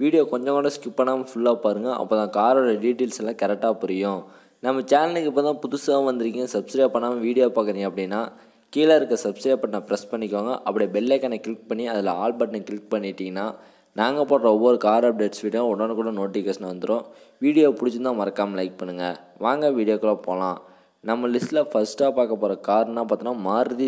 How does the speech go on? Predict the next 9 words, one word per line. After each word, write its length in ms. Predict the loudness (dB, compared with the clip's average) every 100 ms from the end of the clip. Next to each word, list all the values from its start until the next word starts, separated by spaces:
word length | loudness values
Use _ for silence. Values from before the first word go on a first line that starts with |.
| -4
சுசுகி 340 | -6 -6 -4 -2
ஆம்னி. 300 | -2 -4 -6 -8 -10 -20 _ _ _
காரோட 300 | 4 4 6 2 0
மாடல் 300 | 2 2 2
பார்த்தோன்னா 240 | 0 -2 -4
ரெண்டாயிரத்தி 380 | 0 2 2 0
ரெண்டு 240 | -6 -2 -2 0
மாடல் 240 | 0 0
வண்டி 220 | -2 -2